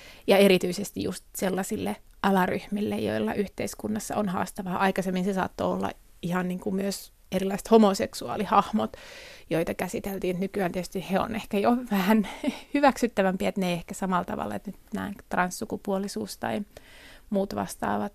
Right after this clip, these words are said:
niin on selkeästi, niinku, että sieltä pystyy lukea ja he pystyy löytämään elokuvia, joihin samaistua. On se sitten hassua, että niitä hae-,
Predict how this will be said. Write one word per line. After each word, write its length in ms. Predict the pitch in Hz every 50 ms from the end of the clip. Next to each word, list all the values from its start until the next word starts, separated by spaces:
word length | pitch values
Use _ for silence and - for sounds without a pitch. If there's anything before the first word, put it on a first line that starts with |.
| -
niin 100 | 226 240
on 160 | 214 208 208 196 208
selkeästi, 560 | - 196 185 175 180 - - 196 - - 220
niinku, 240 | 202 202 226 226 233
että 160 | - - -
sieltä 220 | 202 - - - - - -
pystyy 380 | - 202 185 - - 196 185 185
lukea 420 | 196 196 - - - 202 - - 196 - -
ja 80 | -
he 120 | 165 185 -
pystyy 520 | - 208 190 - - 214 202 202 214 220 - -
löytämään 480 | 214 202 214 - - - 107 220 208 - - - - - - - - - - - -
elokuvia, 420 | 196 202 196 190 - 196 196 190
joihin 200 | 196 196 196 202
samaistua. 640 | - - 202 202 202 190 202 - - - - 185 - - - - - - -
On 140 | 208 175 190
se 80 | 202 196
sitten 220 | - - 196 190
hassua, 320 | 175 196 190 - - 208
että 160 | 202 - - 202
niitä 140 | 190 196 -
hae-, 200 | - 190 - -